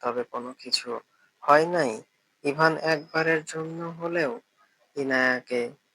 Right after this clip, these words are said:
দেখতে আসে নাই, বরং সে এতদিন নিজের ছোটবেলা বন্ধুদের সাথে দেখা করতে, তাদের সাথে পার্টি করছে, ঘুরে ফিরে কাটিয়ে দিয়েছে। আজকে ইভান বাড়িতে ফিরে আসে, সে সুন্দরবনে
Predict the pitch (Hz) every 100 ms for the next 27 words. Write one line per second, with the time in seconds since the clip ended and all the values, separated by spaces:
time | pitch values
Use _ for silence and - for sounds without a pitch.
0 | - 127 123 - - 120 123 - 131 123
1 | 117 113 _ _ _ _ _ _ _ 131
2 | 135 147 160 165 170 165 165 165 165 165
3 | 170 170 151 - - 127 123 127 123 123
4 | 127 127 127 139 135 143 - 160 - 127
5 | - 127 - 135 - 131 _ 131 135 127
6 | 135 135 - 127 - 123 113 _ _ _
7 | _ 139 143 143 165 - 170 170 - -
8 | 165 117 - _ _ - 139 135 127 -
9 | 127 120 - 120 - 127 127 - 123 123
10 | - 117 110 _ _ _ - 139 - -
11 | 160 160 170 160 156 160 160 165 - 170
12 | 175 170 165 - 139 - _ _ _ _
13 | _ _ - 143 139 143 135 127 127 123
14 | 127 123